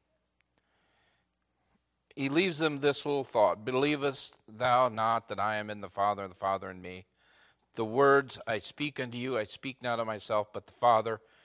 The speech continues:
who dwelleth in me, he doeth the works." And then verse eleven, "Believe that I am in the Father, and the Father in me, or else believe me for the very works'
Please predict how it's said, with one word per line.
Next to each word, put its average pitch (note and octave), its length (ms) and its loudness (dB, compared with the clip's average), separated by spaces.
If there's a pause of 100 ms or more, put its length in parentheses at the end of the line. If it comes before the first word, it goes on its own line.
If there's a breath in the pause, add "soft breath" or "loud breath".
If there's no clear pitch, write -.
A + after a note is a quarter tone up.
(200 soft breath)
who A2 80 -12
dwelleth A#2 420 4
in A#2 80 -8
me, A2 160 -4
he D3+ 240 -4
doeth C3 380 -2
the B2+ 60 -4
works." A2 480 -2 (460 soft breath)
And A#2 80 -6
then A#2+ 120 0
verse A#2 200 0
eleven, A#2 280 2
"Believe C#3+ 500 2
that C#3 100 4
I B2+ 140 6
am C3 80 -2
in D3 100 0
the C#3+ 100 -2
Father, C3+ 340 8
and A2 60 -2
the - 60 -16
Father C3 240 8
in A#2+ 80 -2
me, B2 160 -2
or A#2+ 160 6
else C3+ 240 6
believe C3 460 -2
me C3+ 140 -4
for C3 260 0
the A#2+ 80 -4
very A#2+ 300 2
works' A#2 440 -4